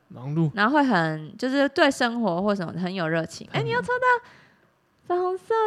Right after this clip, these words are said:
Speaker 2: 的哎，可爱哦。
Speaker 1: 是一个这个坐在牦牛身上的一个藏族女孩，抚，这个轻抚着她的秀发。
Speaker 2: 嗯，这一组蛮红的啊。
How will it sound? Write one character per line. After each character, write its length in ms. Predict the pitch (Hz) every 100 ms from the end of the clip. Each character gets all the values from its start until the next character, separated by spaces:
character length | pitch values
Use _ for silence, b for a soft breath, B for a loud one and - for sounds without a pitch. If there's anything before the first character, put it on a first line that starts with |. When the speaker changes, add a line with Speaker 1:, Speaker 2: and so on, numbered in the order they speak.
| 415
Speaker 2:
的 80 | 392
哎， 720 | 359 339 302 254 214 240 240
可 120 | 285
爱 600 | 262 - 311 359 311 277
哦。 520 | 233 202 196 - 226 214
Speaker 1:
是 140 | 156
一 100 | 156
个 320 | 151 143 139
这 120 | 139 139
个 500 | 131 120 113 110 185 -
坐 200 | 160 147
在 500 | 143 135 123 110 - 165
牦 300 | 135 131 190
牛 260 | 196 147 165
身 260 | - 170
上 180 | 165 165
的 60 | 139
一 60 |
个 80 | 135
藏 400 | 131 240 175 139
族 240 | - 131 135
女 180 | 127
孩， 280 | 120 131 123
抚， 320 | 131 - - 151 B B B B B B B B _
这 100 | 156
个 260 | 139 120 -
轻 380 | - 269 285
抚 240 | 262 - 135
着 100 | 127
她 160 | 139
的 80 | 147
秀 300 | 131 - 156
发。 300 | 117 - - _ _ _ _ _ _ _ _ _ _ 180
Speaker 2:
嗯， 280 | 185 190 180 - _ _ _ _
这 140 | 381
一 40 | 349
组 160 | 294
蛮 240 | 202 190 247
红 260 | 247 180
的 100 | 185
啊。 240 | 180 180